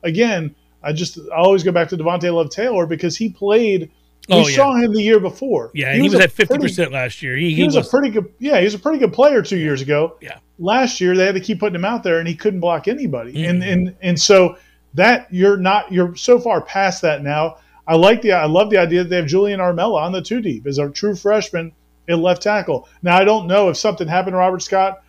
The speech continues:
Speaker 1: I'm not a hundred percent sure they wouldn't swing somebody else over there if they had to. But it's, that shows you again what Ju-, what Julian Armella is, and we've seen that in camp, that, man, that kid could be a star down the road. That wasn't a, a happen chance that they put him in that second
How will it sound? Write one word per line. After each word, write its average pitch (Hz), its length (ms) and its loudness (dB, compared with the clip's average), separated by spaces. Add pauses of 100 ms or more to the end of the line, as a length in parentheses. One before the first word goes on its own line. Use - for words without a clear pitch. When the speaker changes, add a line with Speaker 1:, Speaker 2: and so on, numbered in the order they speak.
(140)
Speaker 1:
I'm 160 100 -4
not 190 200 4
a 160 60 2
hundred 202 200 2
percent 185 320 -6
sure 202 160 2
they 180 80 2
wouldn't 165 240 -2
swing 185 260 -4
somebody 170 320 -2
else 165 220 -2
over 160 200 0
there 190 140 0
if 175 80 -6
they 143 140 -2
had 165 280 -4
to. 233 240 -2 (440)
But 180 140 8
it's, - 320 0
that 190 280 0
shows 240 500 2
you 190 120 2
again 165 500 -4 (300)
what 160 180 -2
Ju-, 185 400 -8
what 180 140 4
Julian 185 360 0
Armella 185 400 0
is, 156 120 0
and 165 80 -2
we've 185 160 0
seen 202 220 -4
that 180 140 -4
in 165 80 -14
camp, 262 320 -4
that, 160 220 -4 (160)
man, 180 100 -4
that 220 200 -2
kid 202 260 2
could 170 120 -4
be 165 80 0
a 147 60 -2
star 202 440 0
down 151 160 -2
the 143 80 -4
road. 160 320 2 (340)
That 196 160 4
wasn't 220 340 4
a, 160 340 2 (200)
a 143 80 -8
happen 190 400 2
chance 160 400 -6
that 151 180 -2
they 165 120 0
put 202 240 -2
him 170 100 -2
in 160 80 -6
that 147 220 -6
second 180 360 -2